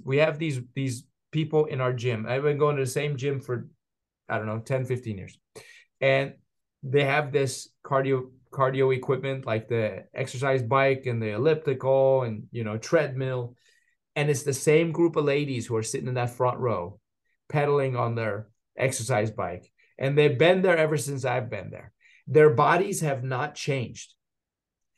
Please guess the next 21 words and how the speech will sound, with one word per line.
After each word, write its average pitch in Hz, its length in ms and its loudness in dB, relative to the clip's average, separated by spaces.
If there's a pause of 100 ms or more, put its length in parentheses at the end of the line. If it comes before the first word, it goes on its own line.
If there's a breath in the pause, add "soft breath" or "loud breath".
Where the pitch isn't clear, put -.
(160)
And 151 100 0
I 156 40 4
go, 175 160 6
"Okay, 175 220 4
they're 151 240 6
sitting - 340 -2
there 196 160 -2
pouring 202 420 0
sweat, 127 600 -4
working 156 460 -2
hard, 120 440 -2 (300 soft breath)
but 156 220 -2 (100)
I 156 80 -4
don't 190 220 -2
see 208 220 -10
them 175 220 0
changing." 156 600 -6 (1300)
And 135 100 -8
you 147 80 -8
go, 151 80 0
"Why? 135 420 -6